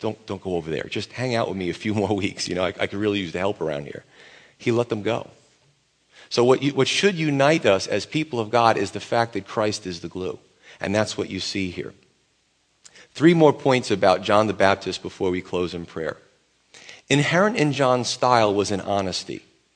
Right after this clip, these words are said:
And, and quite fran-, frankly, I prefer honesty over sneakiness. You know, if I do something wrong, I would like somebody to come to me respectfully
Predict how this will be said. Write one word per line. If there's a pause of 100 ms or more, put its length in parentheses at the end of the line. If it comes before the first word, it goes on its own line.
(720)
And,
and
quite
fran-,
frankly,
I
prefer
honesty (380)
over
sneakiness. (800)
You
know,
if
I
do
something
wrong,
I
would
like
somebody
to
come
to
me
respectfully